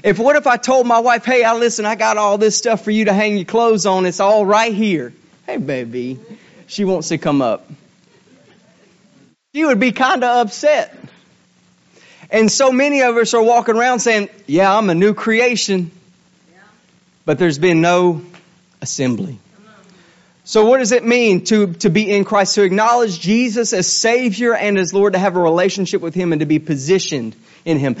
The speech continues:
to know Him? This is the whole reason why the gospel is here. This is the whole reason why Jesus was sent. Jesus didn't come and die for your sin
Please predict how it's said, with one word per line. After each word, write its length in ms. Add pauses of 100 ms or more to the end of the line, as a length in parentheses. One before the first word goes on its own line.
(140)
to 100
know 240
Him? 240
This 180
is 120
the 80
whole 280
reason 440
why 140
the 100
gospel 560
is 580
here. 380 (260)
This 140
is 80
the 80
whole 280
reason 360
why 140
Jesus 420
was 160
sent. 260
Jesus 280
didn't 260
come 340
and 160
die 300
for 160
your 180
sin 560